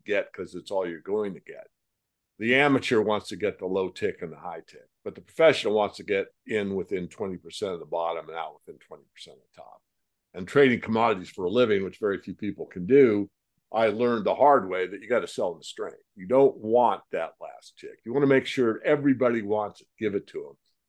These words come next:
I don't know how many here are old enough to remember the movie Caddyshack,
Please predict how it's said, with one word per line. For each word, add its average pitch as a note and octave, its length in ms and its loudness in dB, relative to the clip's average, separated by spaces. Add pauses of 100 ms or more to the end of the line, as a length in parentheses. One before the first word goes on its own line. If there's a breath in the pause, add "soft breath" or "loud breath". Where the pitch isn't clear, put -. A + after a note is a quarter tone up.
(180)
I B2 80 2
don't A#2+ 100 6
know G#2 60 4
how A#2+ 160 2
many A2+ 180 2
here A2+ 200 4
are G2+ 80 4
old G#2 180 2
enough G2 280 -4
to G2+ 100 -8
remember F#2+ 360 -4
the F2 80 0
movie F2+ 260 -6
Caddyshack, F#2+ 760 -2